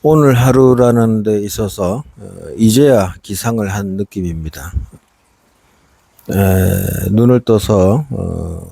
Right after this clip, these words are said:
내 사는 공간을 바라보니 이건 뭐 사람이 출입을 하기가 어려울 정도고, <laughs> 이것이 벌써 칠 년이라 참 시간도 세월도 빠르면서도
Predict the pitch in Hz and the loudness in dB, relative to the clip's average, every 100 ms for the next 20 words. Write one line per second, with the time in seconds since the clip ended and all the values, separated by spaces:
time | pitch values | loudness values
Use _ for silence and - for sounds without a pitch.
0 | - 95 104 - 120 117 104 95 95 101 | -8 0 0 0 0 2 2 0 2 2
1 | 92 90 87 87 92 92 82 92 _ _ | 2 0 -2 -4 -6 -12 -12 -18 _ _
2 | _ _ _ - 92 101 95 90 87 - | _ _ _ -6 0 2 4 2 0 0
3 | 117 123 117 98 117 165 - - 156 117 | 2 2 4 2 2 0 -2 2 4 4
4 | 101 117 120 110 90 95 110 95 85 85 | 2 0 -4 -4 -2 2 2 2 0 -4
5 | 80 78 87 90 - - _ _ _ _ | -4 -4 -6 -6 -12 -20 _ _ _ _
6 | - 104 110 - - - - - - 110 | 0 0 -2 -12 -14 -10 -8 -6 0 2
7 | 107 - 98 104 - - 135 131 127 92 | 2 2 0 0 -2 2 4 4 2 0
8 | 82 76 71 71 71 92 _ _ _ _ | 0 -2 -4 -8 -10 -16 _ _ _ _
9 | _ - 95 87 80 80 - - - - | _ -8 -4 -2 -2 -4 -6 -6 -4 2
10 | 120 98 87 82 92 131 - 113 110 101 | 2 2 2 2 0 -2 0 2 4 2
11 | 92 92 95 98 101 101 95 87 85 | 0 0 0 0 0 0 -2 -2 -4